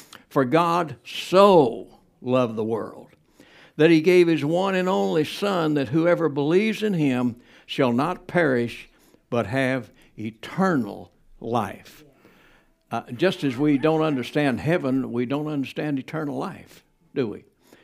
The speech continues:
We understand life and death. We see that around us, but we don't understand eternal life, uh, because we don't understand God. Uh, remember, God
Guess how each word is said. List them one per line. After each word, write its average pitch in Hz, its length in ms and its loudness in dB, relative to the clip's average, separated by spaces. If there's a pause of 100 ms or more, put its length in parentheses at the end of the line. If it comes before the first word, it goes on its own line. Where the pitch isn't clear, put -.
We 143 80 -4
understand 180 360 -2
life 113 560 -6 (280)
and 95 160 -10
death. 135 400 -4
We 113 120 -12
see 151 240 -4
that 139 320 -6
around 123 400 -6
us, - 160 -16 (340)
but 123 120 -4
we 143 160 -2
don't 131 280 -4
understand 107 720 -8
eternal 101 640 -10
life, 98 500 -12 (420)
uh, 95 640 -8 (440)
because 123 320 -6
we 151 80 -4
don't 185 200 -8
understand 139 560 -6
God. - 500 -10 (360)
Uh, 110 220 -6
remember, 131 680 -2 (200)
God 127 560 -4